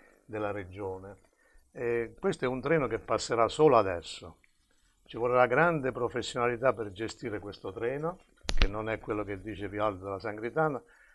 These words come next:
ma è un treno di grandi finanziamenti. Eh,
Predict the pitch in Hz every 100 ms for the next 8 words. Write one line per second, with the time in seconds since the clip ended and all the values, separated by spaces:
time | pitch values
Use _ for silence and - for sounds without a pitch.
0 | _ 110 113 110 113 127 135 107 113 131
1 | 113 101 101 95 107 98 92 90 - -
2 | - - - - - 110 107 104 98 101
3 | 98